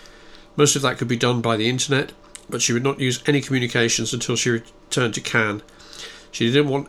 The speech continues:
any signals which could pinpoint her until she was in good and ready. She drank from the bottled water. It said "sport water" on the side.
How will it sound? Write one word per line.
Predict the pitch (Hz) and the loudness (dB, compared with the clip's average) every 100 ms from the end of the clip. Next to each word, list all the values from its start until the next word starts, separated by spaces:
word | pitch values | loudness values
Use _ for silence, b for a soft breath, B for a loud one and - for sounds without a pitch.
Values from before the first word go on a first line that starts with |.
| - | 0
any | 147 147 | 2 4
signals | - 131 123 117 | 2 0 -2 -2
which | 127 - | -2 -4
could | 120 | -4
pinpoint | - 135 127 117 110 | -2 -2 0 0 2
her | 113 113 | 0 -2
until | 110 120 | -4 -2
she | - 113 | 0 0
was | 113 | 0
in | 120 123 - - - | -2 -4 -10 -16 -4
good | 123 | 0
and | 117 | 0
ready. | 120 107 107 - - - - - - - - - - - - - - - - B B B B | 0 0 -2 -6 -20 -20 -20 -20 -20 -20 -20 -20 -20 -20 -20 -18 -18 -20 -14 B B B B
She | - | -2
drank | 135 139 123 | 2 2 2
from | 123 | 0
the | |
bottled | 123 117 123 110 | 0 -2 -4 -2
water. | 113 107 107 - - | -2 -2 -2 -6 -8
It | 143 | -2
said | - 127 120 | 2 2 2
"sport | - - - 156 120 | 2 2 4 2 2
water" | 110 110 117 | -2 -2 -2
on | 107 | -2
the | 110 | -2
side. | 123 113 104 | -2 -2 -4